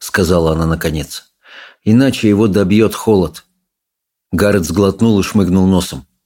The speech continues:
«И всё?» «Пока всё. Если к утру он будет выглядеть чуть покрепче, попробуем увести его отсюда».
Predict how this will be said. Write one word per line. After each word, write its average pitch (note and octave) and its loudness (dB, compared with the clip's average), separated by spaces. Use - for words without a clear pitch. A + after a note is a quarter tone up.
«И C3+ 2
всё?» F3 0
«Пока F#2 0
всё. - -4
Если C#3 2
к - -6
утру C#3 2
он C3 4
будет C3 2
выглядеть A#2+ 2
чуть A2 -2
покрепче, C3 0
попробуем A2+ 0
увести A2 0
его F2+ 2
отсюда». D#2+ -6